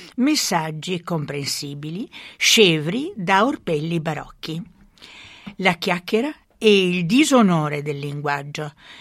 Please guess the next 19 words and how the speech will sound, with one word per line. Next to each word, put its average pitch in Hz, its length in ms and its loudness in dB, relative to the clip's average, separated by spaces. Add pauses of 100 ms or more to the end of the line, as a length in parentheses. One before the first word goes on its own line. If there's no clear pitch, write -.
in 226 200 2
quanto 320 380 2
parlare 214 920 2
puramente 180 920 0
palatale, 170 1080 0 (300)
emissione 190 800 0
di 143 120 -6
rumori, 151 600 -4
non 220 400 4
suoni. 151 680 -10 (640)
Per 349 220 4
ridurre 262 800 2
il 175 180 -4
potenziale 165 800 -2
di 143 180 -14
quella 175 360 -4
televisiva 151 880 -8
e 220 180 -2
parimenti 214 800 0